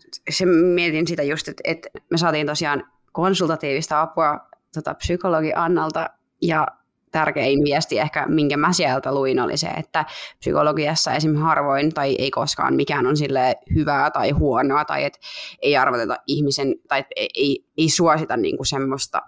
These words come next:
joko tai ajattelua, vaan et useimmat asiat on silleen, että ne voi olla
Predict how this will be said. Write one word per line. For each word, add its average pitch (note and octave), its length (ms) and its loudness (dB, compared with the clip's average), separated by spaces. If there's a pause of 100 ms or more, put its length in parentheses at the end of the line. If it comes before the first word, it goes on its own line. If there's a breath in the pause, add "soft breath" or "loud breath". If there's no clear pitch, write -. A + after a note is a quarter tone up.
(140)
joko D3 280 2
tai B2 240 -2
ajattelua, C#3+ 680 0
vaan C#3 200 0
et C#3 100 -6
useimmat C3+ 420 2
asiat C#3+ 280 -2
on D3 140 0
silleen, C3+ 300 -2
että C3+ 100 -2
ne C#3 80 0
voi C3+ 160 4
olla D3 220 2